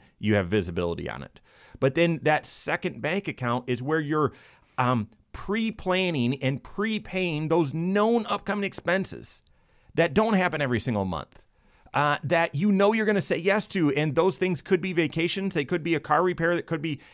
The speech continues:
a new car. It could be, um, it could be Christmas. It could be an anniversary gift. It, it could be life insurance. Expenses that are gonna come up that don't come up every single month. The question is, are you gonna be prepared for them or,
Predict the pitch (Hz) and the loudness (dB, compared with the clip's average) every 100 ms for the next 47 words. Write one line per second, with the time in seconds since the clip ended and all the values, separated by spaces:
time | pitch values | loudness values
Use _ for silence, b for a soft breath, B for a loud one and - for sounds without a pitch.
0 | B 135 131 147 214 - 170 170 160 - | B 0 2 2 0 2 4 6 4 0
1 | 180 160 160 156 147 151 135 123 107 b | 0 0 -2 -4 -4 -2 0 -2 -4 b
2 | b b b b b - 131 - 185 156 | b b b b b -10 -10 -2 -2 0
3 | 170 165 151 - - - 180 - 180 185 | -2 -2 -4 -8 -12 -4 -2 -2 0 -2
4 | - 143 - 180 139 170 160 156 139 139 | 0 -4 -2 -4 -2 -6 -6 -4 -4 -4
5 | 151 170 160 170 - 165 160 165 160 - | -4 -4 -2 -2 -2 -2 -2 0 -2 -4
6 | b b 147 151 175 147 156 135 165 175 | b b -4 -2 -4 -2 -2 2 2 0
7 | 165 147 165 165 156 b b b _ 175 | -2 -4 -2 -2 -2 b b b _ -6
8 | - - 180 214 190 165 170 165 160 175 | -6 -2 0 0 -2 0 2 2 2 0
9 | 185 175 165 160 180 - 147 156 131 160 | 0 -4 -4 0 -2 -2 -4 -4 0 -2
10 | - 170 165 147 143 156 139 143 135 139 | 0 -2 -2 0 -2 -2 -2 -4 -2 -2
11 | - - - b b b - 131 - 156 | -4 -6 -20 b b b -6 -6 -2 -2
12 | - 170 147 135 143 151 139 135 131 135 | 0 -2 0 2 2 0 -2 -2 -4 -2
13 | 139 143 127 127 120 | 0 0 0 0 -2